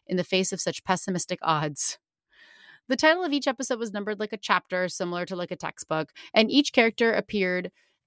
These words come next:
each character that appeared was given, like, a full story arc, uh, with the professional and personal lives intersecting.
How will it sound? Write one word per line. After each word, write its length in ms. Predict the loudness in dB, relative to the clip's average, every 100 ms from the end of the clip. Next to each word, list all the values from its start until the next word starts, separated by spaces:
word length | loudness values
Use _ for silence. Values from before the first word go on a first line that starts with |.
| -2
each 220 | -2 -2 _
character 320 | -2 0 2 4
that 240 | 4 4
appeared 540 | 0 -6 0 0 0 -4 -4
was 260 | -4 -2
given, 320 | 0 2 2
like, 160 | 0 0
a 60 | -2
full 420 | 2 6 6 6
story 340 | 2 4 4 6
arc, 180 | 4 2 _ 2
uh, 240 | 4 4 4
with 140 | 2
the 100 | 0
professional 500 | 0 4 4 6 4 6
and 260 | 6 6
personal 320 | 4 4 4
lives 320 | 4 2 2 2
intersecting. 800 | 2 2 0 0 -2 -2 -8 -10